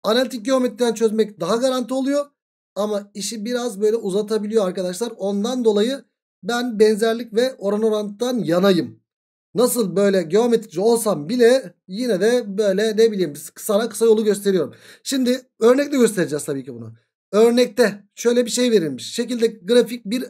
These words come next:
ağacın dikildikten sonraki zaman ve boyu arasındaki ilişkiyi göstermektedir. Buna göre ağaç dikildikten on iki yıl sonra boyu kaç metre olur diye soruluyor.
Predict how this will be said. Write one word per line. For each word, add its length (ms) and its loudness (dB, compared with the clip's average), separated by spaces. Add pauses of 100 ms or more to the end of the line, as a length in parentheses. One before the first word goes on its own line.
ağacın 420 -2
dikildikten 440 -6
sonraki 280 -4
zaman 480 -4
ve 120 -4
boyu 200 2
arasındaki 340 -4
ilişkiyi 300 -8
göstermektedir. 600 -10
Buna 140 -4
göre 240 -2 (440)
ağaç 380 -2
dikildikten 500 -6
on 140 0
iki 180 -4
yıl 100 0
sonra 380 -6
boyu 180 0
kaç 240 -4
metre 200 -4
olur 240 0
diye 140 -4
soruluyor. 340 0